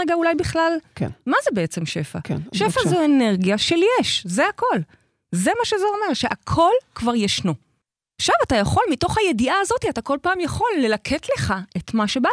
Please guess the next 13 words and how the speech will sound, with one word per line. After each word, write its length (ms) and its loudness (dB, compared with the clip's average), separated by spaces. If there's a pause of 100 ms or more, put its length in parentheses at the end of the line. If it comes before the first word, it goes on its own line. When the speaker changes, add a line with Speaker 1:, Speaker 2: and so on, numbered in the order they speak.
Speaker 1:
לך. 140 -4 (320)
היום 220 0
בא 120 2
לך 280 0
לאכול 320 0
את 100 0
זה, 180 2
מחר 240 0
בא 140 2
לך 240 0
לאכול 320 2
את 80 0
זה, 200 4